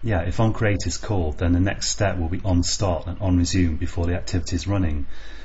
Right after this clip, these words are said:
And similarly, if the activity is shut down, first on pause will be called, then on stop, then on destroy. And if your application is no longer in the foreground but still running, it will enter the pause state, so on pause will be called.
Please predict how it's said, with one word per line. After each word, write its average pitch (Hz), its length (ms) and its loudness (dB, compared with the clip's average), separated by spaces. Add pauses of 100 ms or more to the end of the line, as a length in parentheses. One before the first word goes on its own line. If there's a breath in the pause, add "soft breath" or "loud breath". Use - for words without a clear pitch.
(160 loud breath)
And 95 80 0
similarly, 95 480 2
if 78 120 -4
the 98 120 0
activity 95 440 0
is 90 80 0
shut - 260 -2
down, 80 480 0
first - 420 -2
on 87 160 2
pause 104 360 0
will 90 80 -4
be 82 120 -6
called, 78 340 -4
then 92 160 2
on 80 140 0
stop, - 400 -2
then 95 180 2
on 85 140 2
destroy. 78 500 -2 (1700 loud breath)
And 104 380 4 (100)
if 127 180 2
your 120 140 6
application 104 760 4 (160)
is 92 560 2
no 117 140 4
longer 117 320 6
in 87 80 4
the 87 60 2
foreground 98 520 4
but - 140 2
still 90 260 4
running, 90 400 2
it 92 120 -2
will - 140 -2
enter 92 240 2
the 85 80 -2
pause 110 400 0
state, - 460 0
so - 180 -2
on 98 200 2
pause 110 400 2
will 87 60 -2
be - 120 -4
called. 76 480 -2